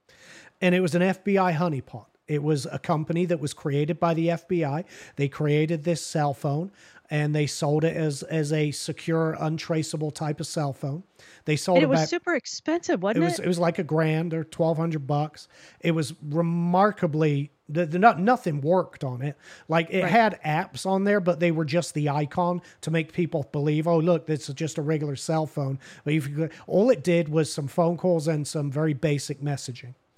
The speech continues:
Speaker 1: And it was, it was supposed to be unhackable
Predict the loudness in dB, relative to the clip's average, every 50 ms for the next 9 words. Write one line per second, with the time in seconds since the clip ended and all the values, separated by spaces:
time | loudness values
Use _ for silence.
0 | -20 -20 -20 -12 -6 0 0 2 2 0 -2 -4 -4 -2 -2 0 0 -2 -4 -4
1 | -8 -4 2 4 4 4 4 2 -2 -2 0 2 2 4 4 2 2 0 -2 -6
2 | -10 _ _ _ _ _ _ _ _ _ _ _ _ _ _ _ _ _ _ _
3 | _ _ _ _ _ _ _ _ _ _ 0 2 2 2 0 -2 -2 -4 -4 -4
4 | -6 -8 -8 -8 -10 -14